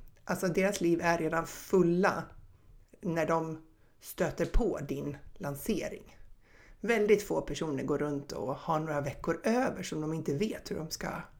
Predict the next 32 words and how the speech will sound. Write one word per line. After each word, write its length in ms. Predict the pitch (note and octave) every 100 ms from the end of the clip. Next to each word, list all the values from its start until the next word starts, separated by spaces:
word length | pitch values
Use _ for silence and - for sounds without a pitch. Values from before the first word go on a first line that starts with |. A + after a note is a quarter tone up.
| - -
fylla. 500 | - F#3 D3 D3 - - - - - -
Alltså 220 | D#3+ D#3
helt 300 | D#3 F3 D3
blankt 340 | D#3+ D#3 D#3 C3+
i 40 |
kalendern, 600 | D3 D#3+ G3 G3 F#3+ F#3+
utan 300 | D3 D3 D3+
jobb, 260 | F#3 F#3+ F#3+
familj, 420 | C#3+ E3 F#3+ F3+
släktingar, 540 | - E3+ - F#3 F#3
vänner, 460 | D#3+ E3 E3+ F3+ F#3+
hus, 500 | F#3+ F#3+ G#3+ G3 -
hem 420 | F#3 F#3+ F3+ F#3 - - -
som 180 | - C#3+
behöver 200 | D3 C#3
hanteras. 640 | C#3+ - - - - - - - - - - - - - - -
De 160 | G#3
har 100 | A3
också 220 | G#3+ - A3+
en 120 | G3
massa 220 | F3 -
tankar 720 | - F3+ F3+ F3+ - F#3 A#3
och 120 | G3+ F#3
tidigare 320 | D#3+ D3 D3
erfarenheter 720 | D#3 D#3 D#3 C#3+ E3+ F#3 G3+
med 200 | G3+ G3
sig 260 | F#3+ G#3 G#3+
när 120 | A3+
de 160 | D#3 E3
möter 380 | D#3 D3+ - D3
din 160 | C#3
lansering. 640 | C#3 - C#3 - - F#3